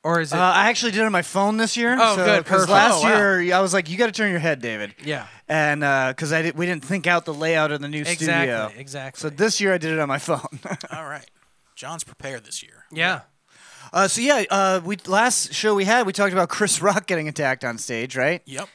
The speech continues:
Speaker 1: Yep.
Speaker 3: We did. We did talk about that.
Speaker 2: We did talk about that.
Speaker 3: Three
Speaker 2: Now
Speaker 3: weeks too late.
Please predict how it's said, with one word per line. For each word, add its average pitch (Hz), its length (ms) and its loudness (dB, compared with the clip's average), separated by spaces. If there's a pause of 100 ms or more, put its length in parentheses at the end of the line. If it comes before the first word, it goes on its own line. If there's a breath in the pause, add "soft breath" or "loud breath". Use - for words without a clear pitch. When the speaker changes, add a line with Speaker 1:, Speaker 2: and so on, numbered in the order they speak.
(120)
Speaker 1:
Yep. 190 180 2
Speaker 3:
We 247 60 -4
did. 240 140 -6
We 139 100 -16
did 220 160 -12
talk 117 160 -10
about 113 200 -20
that. 104 220 -16
Speaker 2:
We 160 120 -4
did 214 180 0
talk 190 180 4
about 170 160 0
that. 156 140 2
Speaker 3:
Three - 100 2
Speaker 2:
Now 202 140 4
Speaker 3:
weeks 190 140 -2
too 233 160 -6
late. 131 220 -8